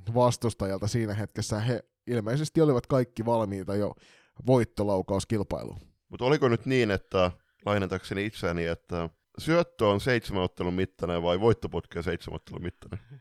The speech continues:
Speaker 1: Ja siis päätellen sun lauserakenteesta tuolla X:ssä, niin se on kyllä seitsemän ottelun mittainen syöttö.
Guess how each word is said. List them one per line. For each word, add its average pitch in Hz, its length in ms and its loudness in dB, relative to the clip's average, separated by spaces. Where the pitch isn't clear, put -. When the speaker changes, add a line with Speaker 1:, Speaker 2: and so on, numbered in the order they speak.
Speaker 1:
Ja 170 120 -2
siis 185 300 2
päätellen 185 400 8
sun 202 220 4
lauserakenteesta 131 880 6
tuolla 139 340 6
X:ssä, - 340 -2
niin 107 140 -2
se 120 80 4
on 120 140 4
kyllä 123 200 2
seitsemän 123 440 2
ottelun 110 320 0
mittainen 117 460 -2
syöttö. 117 420 4